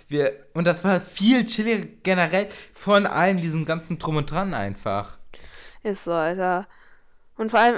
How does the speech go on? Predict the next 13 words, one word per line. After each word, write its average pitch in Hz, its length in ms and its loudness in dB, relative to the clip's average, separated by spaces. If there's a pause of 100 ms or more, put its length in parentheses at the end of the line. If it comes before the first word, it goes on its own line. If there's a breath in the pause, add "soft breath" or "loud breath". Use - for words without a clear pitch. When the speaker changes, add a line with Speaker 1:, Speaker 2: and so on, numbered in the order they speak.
Speaker 2:
aber 233 220 4
die 233 100 -4
sollen 269 160 2
das 381 140 2
auch, 240 100 -6
wenn 285 80 2
Speaker 1:
Was 381 60 6
Speaker 2:
immer 339 100 4
Speaker 1:
haben 180 80 4 (140)
Speaker 2:
einheitlich 415 400 2
machen, 196 320 0
ne? 208 260 4 (240)
Ey, 214 240 -6